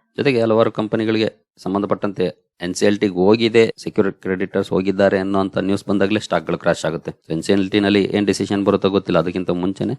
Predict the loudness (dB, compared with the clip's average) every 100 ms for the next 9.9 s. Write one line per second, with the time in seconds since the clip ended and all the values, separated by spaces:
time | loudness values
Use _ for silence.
0 | -8 -2 -2 2 0 2 0 0 -4 -4
1 | -6 _ _ _ -2 0 2 0 0 0
2 | -2 -4 _ -4 -2 4 6 6 2 0
3 | -2 -4 -2 -2 -2 -4 -2 0 0 0
4 | -2 -2 -2 -4 -4 -6 -2 -2 0 -2
5 | -2 -4 -4 -4 0 2 0 -2 -2 -4
6 | -6 -14 _ _ _ -2 0 0 -2 -4
7 | _ -6 -4 -4 -6 -2 -2 0 -4 -4
8 | 0 2 2 -4 -8 -2 -2 -2 -4 -6
9 | -8 _ _ -12 -8 4 6 6 2